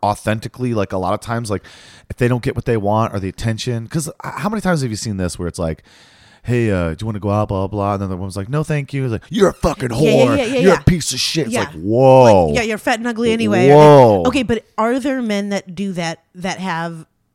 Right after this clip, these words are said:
Speaker 2: good mothers?
Speaker 1: Okay, so I have friends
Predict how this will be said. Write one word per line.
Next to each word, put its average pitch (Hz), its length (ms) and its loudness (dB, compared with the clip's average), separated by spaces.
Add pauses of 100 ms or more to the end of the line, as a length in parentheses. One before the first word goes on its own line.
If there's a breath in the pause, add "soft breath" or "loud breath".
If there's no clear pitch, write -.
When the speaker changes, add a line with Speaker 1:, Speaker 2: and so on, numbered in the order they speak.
(180)
Speaker 2:
good 196 160 -4
mothers? 156 500 -12 (1300 loud breath)
Speaker 1:
Okay, 113 280 -6
so 131 380 -4 (1040)
I 117 180 -4
have 185 240 0
friends 110 800 -8